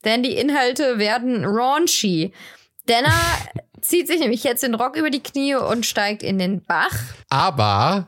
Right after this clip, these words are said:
Speaker 2: sie zieht sich ach so, nee, er. Er zieht sich die Schuhe und die Socken aus. Da hab ich auch gedacht, hier wird Fanservice gemacht.
Speaker 1: Ja.
Speaker 2: Hier holt er jetzt alle Kinks noch ab. Aber ich hab mir das unterstrichen, vor allem, weil wir dann diese Barfuß-Situation plötzlich wieder so hervorgehoben haben,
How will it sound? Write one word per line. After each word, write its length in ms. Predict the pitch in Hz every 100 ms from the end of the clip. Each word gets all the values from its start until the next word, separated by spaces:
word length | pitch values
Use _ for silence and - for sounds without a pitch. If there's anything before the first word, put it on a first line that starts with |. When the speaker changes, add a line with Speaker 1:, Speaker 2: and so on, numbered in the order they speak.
| -
Speaker 2:
sie 260 | 131 120 117
zieht 380 | - 175 175
sich 520 | - 127 151 147 - - _ _ -
ach 80 | 135
so, 140 | 165
nee, 140 | 139
er. 560 | - 139 170 107 95 123 -
Er 280 | 131 156 -
zieht 280 | - 120
sich 140 | 117 104
die 160 | 107
Schuhe 440 | 98 - 135 135 117
und 140 | 101 107
die 80 |
Socken 380 | 98 113 110 110
aus. 260 | 80 95 104
Da 80 | 110
hab 40 |
ich 100 | -
auch 140 | - -
gedacht, 320 | 120 117 107
hier 160 | 147
wird 120 | 143 -
Fanservice 760 | - 143 175 - 113 95 98
gemacht. 500 | - 95 90 - - - -
Speaker 1:
Ja. 240 | 254 247 - - - -
Speaker 2:
Hier 340 | - 143 151
holt 200 | 165 160
er 120 | 160
jetzt 260 | 147 - -
alle 180 | 151 175
Kinks 340 | 170 185 -
noch 140 | 107
ab. 360 | 101 101 110 - _
Aber 440 | 135 135 135 131 135
ich 140 | 139
hab 120 | 185 165
mir 60 |
das 140 | 147 147
unterstrichen, 520 | 139 135 147 139 143
vor 180 | 139 120
allem, 240 | 131 139
weil 160 | 131 123
wir 80 | 127
dann 160 | 123
diese 200 | 120 120
Barfuß-Situation 1200 | 107 127 156 - 110 110 101 104 87 - 107 95
plötzlich 460 | 90 104 - 101 -
wieder 180 | 101 95
so 120 | 98
hervorgehoben 720 | 98 - 104 98 95 101 95
haben, 560 | 104 98 95 135 165